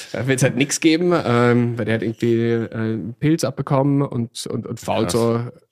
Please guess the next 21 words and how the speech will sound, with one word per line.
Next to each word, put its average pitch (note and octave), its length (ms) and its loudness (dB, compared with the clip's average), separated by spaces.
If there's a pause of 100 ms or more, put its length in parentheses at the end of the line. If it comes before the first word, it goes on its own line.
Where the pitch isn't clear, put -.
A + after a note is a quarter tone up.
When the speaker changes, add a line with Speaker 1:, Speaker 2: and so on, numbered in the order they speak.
(380)
Speaker 1:
f-, - 280 -18
fault A#2 260 0
so C3 60 0
vor, A#2+ 280 -2
vor G#2+ 180 -4
sich A2 140 -6
hin D#3 280 0
und A#2+ 220 -8
die G2 80 -6
anderen B2 240 -4
zwei, A2+ 440 -2 (200)
äh, A2+ 340 -4 (180)
sehen A2 200 -6
super G#2 220 -8
aus. - 200 -12 (580)
Speaker 2:
Aber A2+ 240 2
muss C3+ 280 -2
man E3 160 -4
das - 160 -6
dann C3 220 -6 (680)
nicht - 600 -10